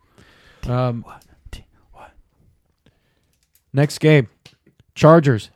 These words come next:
Speaker 1: at Dolphins. Chargers are favored by fifteen and a half points.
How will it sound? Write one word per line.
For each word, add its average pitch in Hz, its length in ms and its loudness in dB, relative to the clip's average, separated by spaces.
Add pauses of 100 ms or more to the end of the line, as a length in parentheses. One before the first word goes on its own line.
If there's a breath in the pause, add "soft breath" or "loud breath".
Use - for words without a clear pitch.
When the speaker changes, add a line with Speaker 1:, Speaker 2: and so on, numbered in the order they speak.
Speaker 1:
at 147 240 -4
Dolphins. 143 540 -2
Chargers 147 500 -2
are 117 120 -10
favored 147 480 -4
by 101 140 -8
fifteen 143 640 -8
and 113 180 -10
a 98 40 -10
half 123 400 -10
points. 117 400 -12